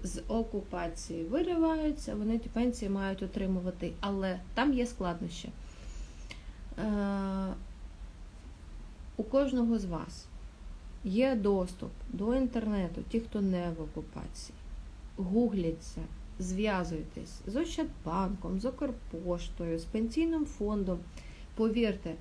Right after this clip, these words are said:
ви отримаєте всі відповіді.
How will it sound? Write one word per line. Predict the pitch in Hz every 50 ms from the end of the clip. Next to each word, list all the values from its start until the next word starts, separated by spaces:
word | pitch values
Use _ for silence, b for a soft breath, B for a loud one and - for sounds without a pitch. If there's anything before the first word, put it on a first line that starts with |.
| - -
ви | 196 214 220
отримаєте | 208 202 196 - 196 185 196 214 226 226 226 226 226 226 - 214
всі | 202 202 - - - 202 196 190
відповіді. | 175 180 165 165 - - - 160 156 156 156 156 175 160